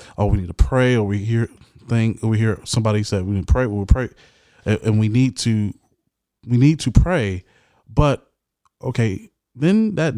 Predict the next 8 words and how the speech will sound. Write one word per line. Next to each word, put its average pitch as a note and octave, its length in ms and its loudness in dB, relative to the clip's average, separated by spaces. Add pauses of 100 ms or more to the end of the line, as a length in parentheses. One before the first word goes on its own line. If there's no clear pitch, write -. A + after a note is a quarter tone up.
naturally C3 540 -2
sparks A#2 400 -2
up A2+ 140 -8
the G2+ 80 -8
question A2+ 760 -2
of G#2 380 0 (220)
how D#3 400 0
exactly A2+ 840 0